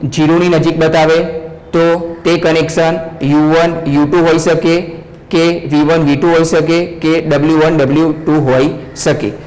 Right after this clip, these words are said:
પરંતુ જો કનેક્શન કર્યા બાદ મેગરને એકસો સાહીઠ આરપીએમની સંભવિત સ્પીડે ફેરવતા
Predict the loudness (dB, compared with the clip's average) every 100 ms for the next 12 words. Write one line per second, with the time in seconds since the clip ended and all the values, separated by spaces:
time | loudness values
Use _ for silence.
0 | -8 0 2 2 2 2 0 -6 -8 -2
1 | 2 2 -2 -8 -8 -2 0 0 0 -2
2 | -2 -4 -10 -16 -4 0 2 4 4 2
3 | 2 0 -4 -8 -2 0 0 2 2 0
4 | 0 -2 -4 -6 -4 -4 -2 -4 -2 -4
5 | -6 -16 -4 -2 0 0 0 0 -2 -2
6 | 0 0 0 -2 -4 -4 0 0 0 0
7 | 0 0 0